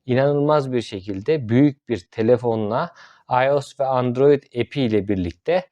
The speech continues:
Bicity'yi kullanmaya başlayacaksınız. Peki bu coin nerede kullanılacak?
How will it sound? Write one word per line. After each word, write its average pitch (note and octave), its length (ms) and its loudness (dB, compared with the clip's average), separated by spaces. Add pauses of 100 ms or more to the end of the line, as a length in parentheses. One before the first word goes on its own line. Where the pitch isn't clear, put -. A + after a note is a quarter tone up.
(400)
Bicity'yi A2+ 500 -2
kullanmaya B2+ 640 0
başlayacaksınız. A#2+ 1000 -4 (360)
Peki G3 320 0
bu G3 160 4
coin F3+ 300 2
nerede E3 300 2
kullanılacak? G2 800 -10